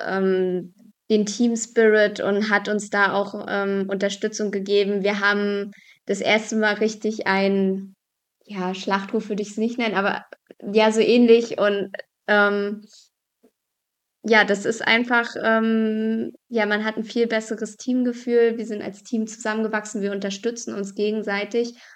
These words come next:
und agieren auf dem Platz eben auch, äh, als Team viel besser als vorher. Und es ist nicht so, dass jeder möchte irgendwie ein Tor schießen, sondern man weiß, wer kann was gut und wie kann ich meine Mitspieler auch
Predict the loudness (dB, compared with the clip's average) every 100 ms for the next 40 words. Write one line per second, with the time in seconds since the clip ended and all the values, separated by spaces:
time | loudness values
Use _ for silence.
0 | -14 -4 0 2 2 0 -2 -2 -4 -2
1 | -2 -2 0 0 0 -2 -4 -4 -14 -4
2 | -2 0 -4 -6 -8 -8 -8 -4 -2 -4
3 | -2 -2 -2 -4 -4 -4 -6 -2 -2 0
4 | -4 -10 _ -20 _ _ 0 2 2 -2
5 | -2 -2 -2 -2 0 0 -2 -6 -16 -20
6 | _ _ _ _ _ -12 0 4 6 4
7 | 2 0 0 0 0 -2 -2 -4 -2 -6
8 | -4 -4 -2 -2 -2 -4 -6 -10 _ _
9 | _ _ _ _ _ _ _ 0 2 4
10 | 4 2 0 0 2 2 0 -4 -2 0
11 | 0 -2 -8 -2 0 -2 -6 -2 2 4
12 | 4 0 -4 -4 -4 -2 -2 0 -2 -2
13 | -2 -4 -6 -6 -4 -2 -2 -2 -2 -4